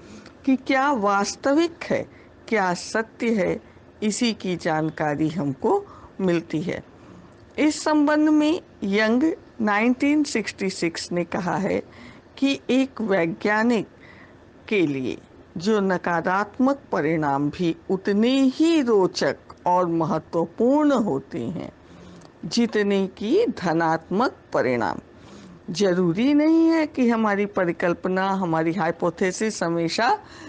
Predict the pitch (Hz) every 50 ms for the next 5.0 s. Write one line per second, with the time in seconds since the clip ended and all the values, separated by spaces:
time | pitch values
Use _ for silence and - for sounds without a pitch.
0 | - - - - - 262 262 254 262 - 302 311 320 320 330 320 285 - - 214
1 | 180 175 - - 165 156 151 - - - - - - - - 202 202 262 294 311
2 | 320 320 320 302 262 247 - - 202 - - 247 262 254 277 311 302 294 - 277
3 | 254 220 202 - 220 202 190 196 - 170 165 165 147 147 147 - 185 185 175 -
4 | - 208 - - - 226 202 190 185 180 - - 208 220 226 226 240 254 - -